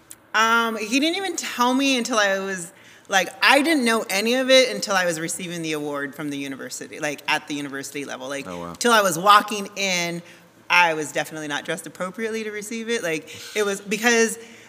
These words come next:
Speaker 1: like, I would have stressed myself out over it. Like, I
Speaker 2: Mm-hmm.
Speaker 1: do well when not under pressure.
Speaker 2: Okay.
Speaker 1: I do, I, 'cause I always give my best. And I just remember, like, always doing my best and, like, studying. And people would be like, "But you know this, Francine." I'm like, "Yeah, but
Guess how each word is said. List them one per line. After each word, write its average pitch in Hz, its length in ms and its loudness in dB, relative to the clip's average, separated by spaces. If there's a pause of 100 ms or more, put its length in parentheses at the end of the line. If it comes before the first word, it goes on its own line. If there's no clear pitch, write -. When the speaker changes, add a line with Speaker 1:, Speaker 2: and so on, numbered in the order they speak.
(140)
Speaker 1:
like, 185 380 2 (160)
I 202 260 8
would 185 240 0
have 165 260 0
stressed 190 420 2
myself 180 460 -2
out 196 220 4
over 196 300 -4
it. 208 140 -2
Like, 175 120 -2
I 226 120 6
Speaker 2:
Mm-hmm. 233 40 2
Speaker 1:
do 330 180 2
well 196 520 2 (200)
when 160 200 -6
not 170 180 2
under 196 200 -4
pressure. 208 580 -2 (100)
Speaker 2:
Okay. - 240 -8
Speaker 1:
I 190 120 0
do, 185 200 -6
I, 202 120 6
'cause - 120 -2
I 254 40 8
always 254 160 6
give 208 140 -4
my 170 140 -4
best. - 380 -6
And 165 100 -8
I 160 80 -4
just 160 200 -8
remember, 160 340 -6
like, 151 280 -6
always 185 500 -2
doing 165 260 -6
my 190 140 -4
best 208 380 0 (320)
and, 170 340 -6
like, 156 300 -6
studying. 196 480 0
And 160 100 -6
people 160 140 -14
would 165 80 -8
be 165 40 -8
like, 151 160 -6
"But 160 160 -10
you 165 60 -8
know 175 120 -6
this, 190 140 -6
Francine." 151 340 -8
I'm 165 60 -10
like, 170 140 -10
"Yeah, 240 100 0
but 160 160 -10